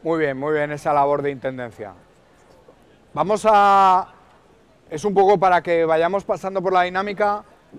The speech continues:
pasamos a, a ponernos, chicos, pasamos a ponernos el sombrero negro, ¿vale? El sombrero negro es la negación, el pesimismo,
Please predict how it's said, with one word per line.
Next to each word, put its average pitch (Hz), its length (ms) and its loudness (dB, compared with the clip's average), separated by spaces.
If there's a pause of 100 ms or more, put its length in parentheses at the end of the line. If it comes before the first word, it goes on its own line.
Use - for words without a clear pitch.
(280)
pasamos 196 540 0
a, 196 300 4
a 170 200 -4
ponernos, 214 800 -2 (240)
chicos, 208 640 -2 (2250)
pasamos 190 360 -4
a 233 80 2
ponernos 226 500 -2
el 202 120 -4
sombrero 202 540 2
negro, 151 500 -2 (720)
¿vale? 208 360 -2 (520)
El 147 160 -10
sombrero 185 440 -2
negro 226 300 0
es 220 280 -6 (280)
la 151 220 -4
negación, 208 1000 0 (260)
el 151 180 -8
pesimismo, 214 1040 -4